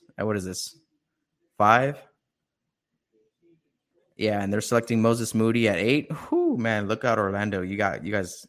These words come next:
did well. There's almost no, there's almost no way that Orlando can mess this up. Like, if Orlando messes this up, this draft, man, dude. I mean, they got two top ten picks. Come on now. All right, so here we go.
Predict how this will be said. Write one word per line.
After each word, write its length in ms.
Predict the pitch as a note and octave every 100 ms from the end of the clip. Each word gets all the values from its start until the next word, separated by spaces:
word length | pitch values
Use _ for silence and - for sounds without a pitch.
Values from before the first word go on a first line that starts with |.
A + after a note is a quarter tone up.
| -
did 140 | G#2 F#2+
well. 320 | G2 F2+ F#2 _ - - - _ _
There's 160 | C#3 F#3
almost 260 | C4+ C#4
no, 540 | C#3+ D3 E3 D3 B2+ - _ _ _ _ -
there's 100 | D3+
almost 240 | A#3 A3+
no 220 | B2+ C#3
way 280 | C#3 A#2 A#2+
that 140 | G#2+ G#2
Orlando 360 | G2+ A2 B2
can 240 | A#2 G#2+ G2+
mess 200 | G#2+ -
this 200 | - G2+
up. 200 | F#2+ -
Like, 180 | A2 A2
if 120 | A2+ -
Orlando 460 | C3 C3 E3 B3+ F3
messes 460 | C#3+ D3 F#3 D3
this 260 | B2 C#3+ -
up, 320 | A2+ C#3+ -
this 160 | B2+ C3+
draft, 500 | - A#2 C#3+ D#3 - _ _ _ _ _ _ _ _ _ _ _ _
man, 420 | B2+ A#2+ A2 F2+
dude. 280 | F2+ F2+ F2 - -
I 80 | A#2+
mean, 140 | A#2
they 100 | C3
got 240 | D3 B2+
two 240 | - C#3 C#3+
top 280 | C#3 C#3 C#3
ten 260 | D3 C3
picks. 580 | - A#2+ B2+ B2 - - _ -
Come 280 | - D3+
on 180 | G#2+ F2+
now. 300 | E2+ E2+ F2 - _ _ _ _ _
All 140 | B2+
right, 180 | A#2 F#2+ - - _ _ -
so 140 | A#2
here 100 | C3+
we 80 | C3+
go. 200 | G2+